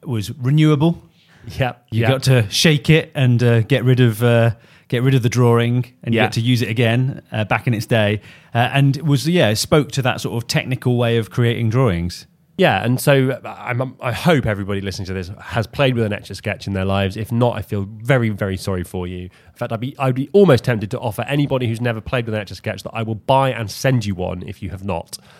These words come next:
Speaker 2: The Etch-a-Sketch was a, a, a red plastic box with two little knobs on it, that you could use to draw things in what sort of looked a bit like pencil on the screen. And then when you shook the device,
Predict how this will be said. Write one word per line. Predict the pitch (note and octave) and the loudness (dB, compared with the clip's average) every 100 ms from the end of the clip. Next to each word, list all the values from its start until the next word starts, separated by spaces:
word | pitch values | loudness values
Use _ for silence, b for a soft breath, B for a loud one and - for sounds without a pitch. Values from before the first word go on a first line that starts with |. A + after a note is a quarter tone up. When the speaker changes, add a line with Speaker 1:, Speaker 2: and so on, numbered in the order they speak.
| B B _ - | B B _ -2
Speaker 2:
The | C#3+ | -2
Etch-a-Sketch | C#3+ B2 C3+ A2+ | -2 -4 -4 -4
was | A#2+ | -6
a, | A#2 G#2+ G#2+ A2+ - | -6 -8 -10 -12 -8
a, | |
a | A2+ | -2
red | C3 C#3+ - | 2 2 0
plastic | - B2+ F#2+ - G#2 _ _ - - | -4 -4 -4 -10 -14 _ _ -20 -6
box | B2 G#2+ - - - | 0 0 -2 -16 -16
with | - G#2+ F#2+ | -8 -8 -6
two | - F3+ | -2 -2
little | B2 F#2+ | -2 -4
knobs | F#2 F#2 - | -4 -6 -6
on | F#2 | -8
it, | F2 F2+ b b b | -6 -10 b b b
that | A2+ | -10
you | G#2 A2 | -8 -8
could | A#2+ B2 | -6 -2
use | C3+ B2 A2 | 0 0 -4
to | - | -8
draw | G2+ G#2 G2 F#2 F#2+ - | -10 -6 -4 -4 -6 -12
things | - G#2 F#2 F#2 | -6 -4 -4 -4
in | F#2 | -6
what | F#2+ - | -6 -6
sort | - C3 | -4 -2
of | A#2+ | -2
looked | G2 | -2
a | A2 | -4
bit | G#2 | -4
like | F#2+ - | -10 -12
pencil | - F2+ - D#2+ E2 | -10 -10 -10 -12 -12
on | F2+ | -12
the | F2 | -12
screen. | - F#2+ E2 | -10 -8 -6
And | F2+ | -6
then | F#2 | -4
when | F#2 | -6
you | |
shook | E2+ - E3+ - | -4 -4 -4 -6
the | |
device, | A2 G2 F#2+ F#2 - | -8 -6 -4 -4 -8